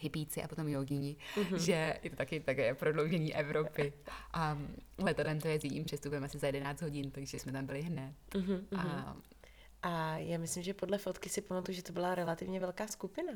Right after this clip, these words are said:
Speaker 2: Kolik,
Speaker 1: Jo.
Speaker 2: kolik je tam lidí na takovýchhle kurzech?
Speaker 1: Bylo nás tam třicet, možná
Speaker 2: Mhm.
Speaker 1: lehce přes třicet
Speaker 2: Mhm.
Speaker 1: dokonce,
Speaker 2: Mhm.
Speaker 1: což je velká skupina. A bylo na nás asi pět učitelů, kteří se nás střídali různě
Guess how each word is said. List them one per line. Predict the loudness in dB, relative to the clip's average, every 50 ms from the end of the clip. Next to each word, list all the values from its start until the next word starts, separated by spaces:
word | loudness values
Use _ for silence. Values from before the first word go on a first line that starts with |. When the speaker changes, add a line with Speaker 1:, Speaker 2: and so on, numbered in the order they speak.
| -4
Speaker 2:
Kolik, | -4 -4 -4 -2 -2
Speaker 1:
Jo. | 0 0 2 2
Speaker 2:
kolik | 2 2 0 -2 -4 -8
je | -6
tam | -6 -4 -4 -2
lidí | -2 -4 -4 -2 -4 -4
na | -4 -6
takovýchhle | -8 -8 -8 -8 -6 -6 -4 -6 -6 -8 -10 -14
kurzech? | -12 -10 -10 -8 -6 -8 -8 -10 -10 -14 -8
Speaker 1:
Bylo | -4 -4 -2 -2
nás | -2 -2 -4
tam | -4 -6 -4 -4
třicet, | -2 -4 -4 -4 -6 -10 -10 -10 -12 -14 -18 -12 -4
možná | 0 0 0
Speaker 2:
Mhm. | 2 0
Speaker 1:
lehce | 0 -2 -4 -4
přes | -6 -6 -8 -8
třicet | -8 -10 -8 -2 -2 0
Speaker 2:
Mhm. | 0 2
Speaker 1:
dokonce, | 0 0 0 -2 -4 -4 -6 -6 -4 -6
Speaker 2:
Mhm. | -6 -4 -4 -4 -6 -6
Speaker 1:
což | -8 -10 -8 -6
je | -4 -4
velká | -4 -4 -2 -4 -4 -4
skupina. | -4 -6 -8 -8 -6 -6 -6 -6 -6 -8 -8 -6
A | -4
bylo | -2 0 0 0 0 -2 -4 -4 -4
na | -4 -4
nás | -4 -4 -6 -6
asi | -8 -10 -6
pět | -4 -6 -6 -6 -8
učitelů, | -12 -12 -10 -8 -6 -6 -6 -6
kteří | -8 -8 -8 -8 -6
se | -6 -6
nás | -6 -6 -6 -8
střídali | -10 -10 -6 -6 -4 -4 -4 -4 -4 -6 -6
různě | -8 -8 -8 -6 -6 -4 -6 -6 -8